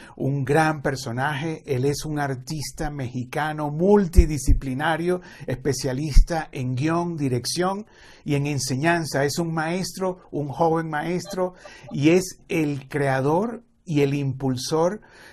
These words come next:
de ahora la serie número uno por Netflix, nada menos y nada más que Carlos Quintanilla en Ciudad de México. Carlos, la verdad, muchas gracias por aceptar nuestra invitación. Te lo repito, es un gran honor que estés con nosotros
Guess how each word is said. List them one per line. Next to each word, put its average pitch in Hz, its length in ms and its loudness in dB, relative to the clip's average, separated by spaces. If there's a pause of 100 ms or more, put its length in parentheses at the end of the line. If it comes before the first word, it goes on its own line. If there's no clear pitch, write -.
de 123 360 0
ahora 131 360 2
la 147 120 2
serie 165 460 2
número 160 400 0
uno 160 300 -2
por 135 200 -2
Netflix, 135 760 2
nada 135 260 0
menos 160 400 -8
y 147 60 -8
nada 147 260 -2
más 156 340 -4 (320)
que 135 160 -2
Carlos 151 380 2
Quintanilla 151 720 0
en 135 120 -2
Ciudad 139 340 2
de 160 80 4
México. 156 540 0
Carlos, 170 500 4 (300)
la 131 100 0
verdad, 143 380 4
muchas 151 340 -2
gracias 160 440 2
por 147 180 -2
aceptar 139 420 0
nuestra 151 300 -2
invitación. 139 640 0 (320)
Te 131 140 2
lo 131 80 4
repito, 160 680 2
es 135 220 -2
un 143 160 -2
gran 160 300 0
honor 147 320 -2
que 143 100 -6
estés 139 240 -6
con 151 180 -10
nosotros 151 520 -4